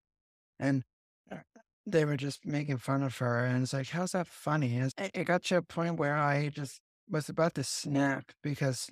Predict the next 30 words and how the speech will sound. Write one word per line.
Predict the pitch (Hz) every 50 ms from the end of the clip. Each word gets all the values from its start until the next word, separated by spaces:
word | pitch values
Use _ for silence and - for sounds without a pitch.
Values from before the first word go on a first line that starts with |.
| 226 -
so, | - - 160 - -
I | - 147 143
don't | 135 151 175 165 160 156
feel | 147 - 170 170
like | 156 147 151 143 -
the | - 139 135 131 127 123 123 _
school | - - - - - - - - - _ - 151 151 147 143 143 143
took | - - - 170 160 -
it | - 131
very | 127 123 139 143 147 147
ser-, | 135 - - 156 151 151 151 185 - - - 262
seriously | 233 - - 165 160 156 151 139 - 156 143 139
about | 135 131 131 135 139 143 151 -
the | - 147 - _ -
bullying | 139 135 131 131 131 131 127 123 127 123 123
and | 123 131 135
whatnot | 135 139 143 135 135 131 131 -
because, | - 131 120 - 139 135 135 123 117 - - - _ _ -
yeah, | - 170 175 165 160 147 143
you | 143 143 151 151
can | 147 165 160 151 139 135 - _ _ _ _ _ _ _ _ -
suspend | 160 143 - - - 156 160 165 160
the | 151
bullies, | 123 131 135 127 127 127 131 135 139 135 131 - -
but | - 139 131 127 123 - -
they | - 131
don't | 131 139 143
wanna | 143 139 131
be | 123 131 123
in, | 120 123 123 120